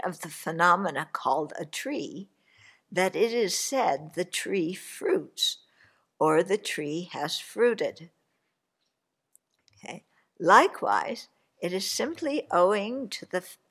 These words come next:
arising of the fruit consisting of the pleasure and pain called experience, which is one part of the aggregates that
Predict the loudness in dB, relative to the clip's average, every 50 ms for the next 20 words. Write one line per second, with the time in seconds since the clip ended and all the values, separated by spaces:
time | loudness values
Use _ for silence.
0 | _ _ -10 -10 -4 2 4 6 8 8 6 6 2 0 -4 -6 -6 -8 -8 -8
1 | -10 -10 -8 -8 -8 -8 -8 -10 -8 0 2 2 2 2 0 -4 -12 _ _ _
2 | _ _ _ _ _ _ -10 -8 -6 -4 -4 -2 -2 0 -2 -2 -2 -6 -4 -4
3 | -4 -4 -4 -6 -8 -4 -4 -2 -4 -4 -6 -6 -6 -6 -6 -6 -2 2 2 2
4 | 2 2 -2 -4 -4 -6 -6 -8 -8 -8 -8 -8 -8 -8 -8 -6 -8 -10 -12 -12
5 | -10 -8 -8 -6 -6 -6 -8 -10 -12 -10 -8 -8 -8 -2 0 2 4 4 4 2
6 | 2 0 -6 -10 -10 -10 -12 -12 -12 -14 _ _ _ _ _ _ _ _ _ _
7 | _ -8 -6 -6 -6 -6 -6 -6 -6 -8 -8 -2 0 2 2 2 0 -2 0 2
8 | 4 4 4 2 0 -2 -4 -2 0 0 0 2 2 2 2 2 0 -2 -4 -8
9 | -8 -8 -8 -6 -6 -6 -6 -6 -8 -8 -8 -8 -10 -14 _ _ _ _ _ _
10 | _ _ _ _ _ _ _ _ _ _ _ _ _ _ _ -2 0 0 0 0